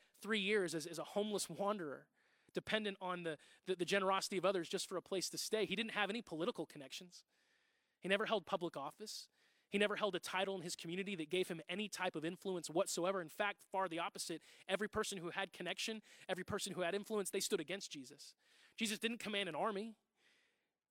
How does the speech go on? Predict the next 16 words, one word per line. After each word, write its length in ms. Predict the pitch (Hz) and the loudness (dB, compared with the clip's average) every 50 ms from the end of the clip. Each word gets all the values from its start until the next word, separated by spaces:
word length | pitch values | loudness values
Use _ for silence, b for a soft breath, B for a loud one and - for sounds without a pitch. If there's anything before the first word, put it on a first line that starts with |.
| _ _ _ | _ _ _
He 100 | - 214 | 0 2
didn't 160 | 240 262 247 | 2 2 2
have, 220 | 190 247 226 196 196 | 4 2 2 2 0
he 80 | 220 | -4
didn't 140 | 247 247 254 | -4 -2 0
have 120 | 240 220 | 0 0
an 60 | 196 190 | 0 0
army 460 | 180 190 202 208 214 208 202 202 202 _ - | 2 2 2 2 2 0 -2 -2 -6 _ 0
following 340 | - 180 190 196 196 196 190 | 2 4 4 4 2 0 -2
him. 160 | 202 214 226 | -2 -2 -2
He 80 | 196 | 0
didn't 160 | 196 226 220 214 | 0 0 0 2
have 140 | 214 208 | 0 2
anyone 280 | 202 214 214 202 202 196 | 2 0 0 0 0 0
by 140 | 165 185 170 | 0 0 0
force 540 | - - - 185 185 214 208 - - - | 0 -2 0 0 2 2 2 0 -2 -4